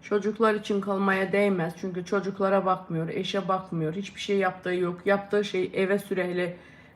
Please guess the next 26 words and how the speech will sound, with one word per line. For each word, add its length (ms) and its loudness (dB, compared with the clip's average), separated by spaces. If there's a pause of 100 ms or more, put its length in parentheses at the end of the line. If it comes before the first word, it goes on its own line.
büyü 200 4
getirmek, 680 0
evdekileri 680 0
zehirlemek, 680 0
sürekli 420 2
evdekilere 800 -2
zarar 440 2
vermek. 560 -2 (720)
Kadın 360 2
da 60 8
yazık, 460 2
günah. 340 0
Ne 200 2
eşlik 380 0
görüyor, 280 0
ihanetten 640 2
başka 280 0 (440)
bir 40 -8
şey 260 4
görmüyor. 580 4
Gittiği 440 -4
kadın 420 2
da, 100 0
e, 360 2
hem 200 2
evlidir 580 4